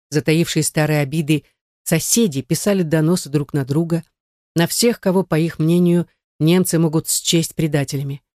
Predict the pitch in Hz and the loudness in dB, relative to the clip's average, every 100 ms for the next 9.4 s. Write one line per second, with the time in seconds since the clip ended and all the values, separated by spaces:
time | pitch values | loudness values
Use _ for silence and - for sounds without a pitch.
0 | _ _ _ _ _ 151 151 156 156 180 | _ _ _ _ _ -2 2 4 4 2
1 | 185 - 151 143 - 143 - _ _ _ | 0 -2 -2 -2 -4 -8 -10 _ _ _
2 | _ _ 143 160 160 - 185 165 160 165 | _ _ 0 2 2 2 2 4 4 4
3 | 160 156 165 165 170 147 135 147 135 156 | 4 2 2 2 2 2 0 -2 0 2
4 | 147 139 151 - 151 151 143 151 160 - | 2 0 -4 -2 -2 0 0 2 0 -4
5 | _ _ - 170 165 156 - 147 - 156 | _ _ -2 0 2 2 0 -2 0 0
6 | 143 143 139 156 160 170 165 - 160 165 | 2 2 2 0 2 2 0 -2 -4 -4
7 | - 156 151 143 160 151 160 143 120 _ | -2 -2 -2 -4 -2 0 2 0 -2 _
8 | _ _ _ _ _ _ - - 135 185 | _ _ _ _ _ _ -4 -4 0 2
9 | 269 262 165 139 | 2 2 -2 -2